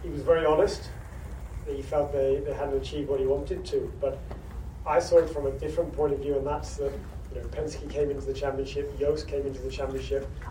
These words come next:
and none of them blew anyone away in their first year. It's a tough championship, and you look at the progression the team made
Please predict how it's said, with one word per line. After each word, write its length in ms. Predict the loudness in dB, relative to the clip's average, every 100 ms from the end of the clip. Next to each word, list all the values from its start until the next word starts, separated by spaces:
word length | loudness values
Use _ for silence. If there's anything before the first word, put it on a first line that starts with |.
| -10 -8
and 180 | -6 0
none 160 | 6
of 380 | 6 6 2 0
them 240 | 0 0 0
blew 240 | 4 4
anyone 300 | 4 2 0
away 220 | 0 0
in 60 | 0
their 120 | -2
first 340 | 0 -2 0 2
year. 220 | 2 2 -4 -8 -6
It's 140 | -6
a 80 | -4
tough 260 | 0 -2
championship, 600 | 0 -2 -2 -4 -2 -2 -2
and 100 | -4
you 60 |
look 180 | -2 -2
at 100 | -2
the 60 | -4
progression 560 | -2 2 2 2 2
the 100 | 2
team 280 | 0 -2 0
made 160 | 0